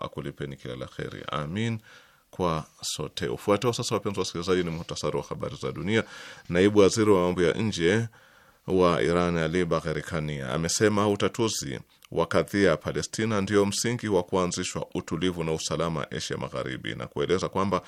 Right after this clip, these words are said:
mpango wowote unaopuuza haki za taifa la Palestina husababisha kukosekana utulivu na huvuruga usalama wa eneo hili zima.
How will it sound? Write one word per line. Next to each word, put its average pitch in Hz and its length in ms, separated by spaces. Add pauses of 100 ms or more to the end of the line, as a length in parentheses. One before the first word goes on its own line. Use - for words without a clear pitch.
(280)
mpango 95 360
wowote 113 380
unaopuuza 107 640
haki 101 600
za 92 180
taifa 87 360
la 76 100
Palestina 67 720 (280)
husababisha 98 880
kukosekana 78 680
utulivu 78 680 (340)
na 85 180
huvuruga 95 680
usalama 69 600 (340)
wa - 260
eneo 76 460
hili - 240 (140)
zima. 85 240